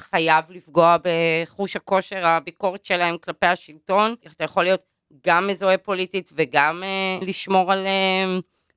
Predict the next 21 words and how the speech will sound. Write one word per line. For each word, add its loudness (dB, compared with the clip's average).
חוש 0
ביקורת 0
כלפי -2
השלטון, 0
שזה -6
בסוף, -6
אה, 2
התפקיד -10
שלנו. 2
הרבה 2
עיתונאים, 0
אה, 4
אני 2
פחות, -2
זה -16
פחות -6
בתחום -8
העיסוק -4
שלי, 2
אבל -2
בסוף -4